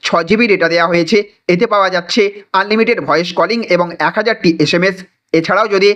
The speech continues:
কোনো কারণে আপনার সিক্স জিবি ডেটা শেষ হয়ে যায়, তাহলে আপনি এয়ারটেলের ডেটা প্ল্যান থেকে রিচার্জ করাতে পারেন। সেক্ষেত্রে এয়ারটেলের নিরানব্বই টাকার ডেটা প্ল্যানে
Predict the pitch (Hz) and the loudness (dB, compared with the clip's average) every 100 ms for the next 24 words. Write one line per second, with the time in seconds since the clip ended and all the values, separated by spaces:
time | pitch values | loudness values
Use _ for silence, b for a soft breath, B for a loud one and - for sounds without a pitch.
0 | 202 B 185 208 226 220 196 180 175 185 | -2 B 2 2 0 -2 0 0 0 -2
1 | 160 170 151 180 175 170 151 185 190 B | 0 -2 0 0 2 2 2 0 -2 B
2 | - 208 208 196 151 170 185 185 185 151 | 0 0 2 0 2 0 -2 -8 -6 -4
3 | 160 160 156 170 156 165 165 180 180 185 | 0 0 2 2 2 2 0 0 0 -2
4 | B - 165 220 214 214 196 214 208 156 | B -2 0 0 -2 -2 0 0 0 0
5 | 151 165 165 170 170 185 190 190 - - | 0 0 2 2 0 -2 -6 -10 -6 -2
6 | 160 165 185 180 180 180 156 156 165 160 | 0 0 0 -2 -2 0 2 2 0 0
7 | 151 175 214 226 233 233 233 170 160 165 | 0 0 0 0 0 0 -2 0 -2 0
8 | 170 185 | -2 -2